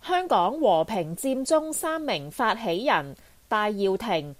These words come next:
陳健民、朱耀明兩名非建制派立法會議員陳淑莊、邵家臻兩名學聯前常委張秀賢、鍾耀華、社民連副主席黃浩銘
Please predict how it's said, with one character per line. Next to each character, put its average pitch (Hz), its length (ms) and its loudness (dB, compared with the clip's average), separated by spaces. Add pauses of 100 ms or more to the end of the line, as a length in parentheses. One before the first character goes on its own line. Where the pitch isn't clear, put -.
(120)
陳 170 340 -4
健 196 220 -2
民、 160 400 -2 (160)
朱 - 160 -4 (180)
耀 190 160 2
明 160 380 -2 (240)
兩 185 260 4
名 175 300 -2
非 302 320 2
建 220 240 -2
制 208 220 0
派 208 280 -2
立 196 220 0
法 220 220 0
會 180 260 -2
議 196 340 -2
員 151 260 -2 (240)
陳 156 280 -8
淑 - 260 -4
莊、 277 460 -2
邵 185 340 -2
家 262 240 -2
臻 269 380 0 (280)
兩 190 220 8
名 180 320 -2
學 196 260 0
聯 165 340 -2
前 165 300 -4
常 165 340 -2
委 170 400 0
張 311 280 0
秀 202 300 0
賢、 151 340 -2 (240)
鍾 302 400 0
耀 175 120 2
華、 147 340 2 (220)
社 185 300 2
民 196 280 -2
連 160 260 -4
副 240 240 0
主 202 140 -2
席 208 440 2
黃 160 240 2
浩 202 180 0
銘 190 440 -2